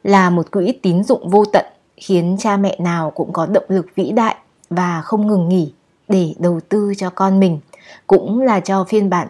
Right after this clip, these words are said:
tương lai nối dài của chính mình. Thứ ánh sáng tên là quỹ tín dụng hay hy vọng vào tương lai của chương sách này với mình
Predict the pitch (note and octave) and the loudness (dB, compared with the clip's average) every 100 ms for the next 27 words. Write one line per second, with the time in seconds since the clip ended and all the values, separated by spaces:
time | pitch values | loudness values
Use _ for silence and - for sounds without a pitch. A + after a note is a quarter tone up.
0 | - G#3 G3+ G3 G3 F#3+ F#3 E3+ G3 G#3+ | -2 0 2 0 -2 0 0 0 -2 -2
1 | F#3+ D#3+ - D3 F3 D#3+ G#3 F#3+ D3 _ | -4 -4 -8 -8 -6 -2 0 0 -4 _
2 | _ _ _ _ _ _ _ _ _ _ | _ _ _ _ _ _ _ _ _ _
3 | _ _ _ _ _ _ _ _ _ _ | _ _ _ _ _ _ _ _ _ _
4 | - G#3+ F#3 F#3+ G#3+ F#3+ F3 G3 A#3 A3+ | 0 4 6 4 2 0 0 0 2 4
5 | G#3+ F#3+ E3+ - G#3+ B3+ G3+ F#3+ C4+ - | 4 2 0 -2 -2 0 2 2 2 0
6 | _ _ _ A#3+ A#3 B3 B3+ A#3 - F3 | _ _ _ 2 4 6 4 2 -2 0
7 | D#3+ - G#3+ G#3+ G#3 G3+ F#3+ G3 D3+ A#3 | 2 4 2 4 2 2 0 0 0 0
8 | A3 G#3+ C#4+ C4 G3 F3 F3 F3+ A3+ A3+ | -2 -2 -2 0 2 0 0 2 4 2